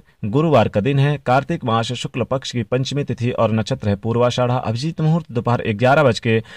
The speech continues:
उनतालीस मिनट से लेकर बारह बज के बत्तीस मिनट तक रहेगा। आज का सूर्य उदय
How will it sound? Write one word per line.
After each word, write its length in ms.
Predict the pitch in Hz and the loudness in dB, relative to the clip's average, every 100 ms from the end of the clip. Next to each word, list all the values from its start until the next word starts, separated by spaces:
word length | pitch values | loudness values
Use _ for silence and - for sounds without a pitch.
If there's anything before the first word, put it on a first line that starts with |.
| - - | -16 -6
उनतालीस 460 | 117 123 135 147 | -2 2 2 0
मिनट 140 | 120 107 | -2 -4
से 100 | 110 | -2
लेकर 220 | 110 113 | -2 -2
बारह 360 | 95 117 135 127 | -2 0 2 0
बज 160 | 101 | -2
के 140 | - 104 | -2 -4
बत्तीस 420 | 104 - 131 - | -4 -6 -10 -4
मिनट 160 | 107 | -4
तक 160 | - 101 | -4 -4
रहेगा। 280 | 135 135 98 98 | -2 0 -2 -4
आज 180 | 120 | -4
का 80 | - | -4
सूर्य 280 | 117 120 120 | -6 -4 -2
उदय 340 | 117 120 143 | 0 2 2